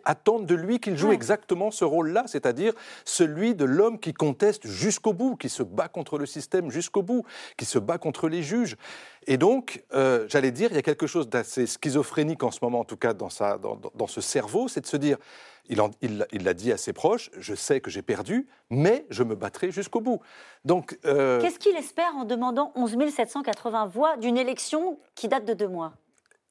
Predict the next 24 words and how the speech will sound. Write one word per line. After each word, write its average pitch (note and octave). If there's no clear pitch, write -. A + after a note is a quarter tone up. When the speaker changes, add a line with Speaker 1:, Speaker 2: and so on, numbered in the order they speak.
Speaker 1:
Inverser D3+
le, F2+
le G#2
rapport G#2
de F#2+
force -
qui G#2+
existait F#2+
en F#2+
Géorgie, A2
puisque -
l'élection G2
s'est -
faite F2+
Speaker 2:
Oui. E2
Speaker 1:
à, D#2+
exactement G#2
à F2+
ce -
chiffre-là, A2
à A2
une F#2
voix F2
près. A3+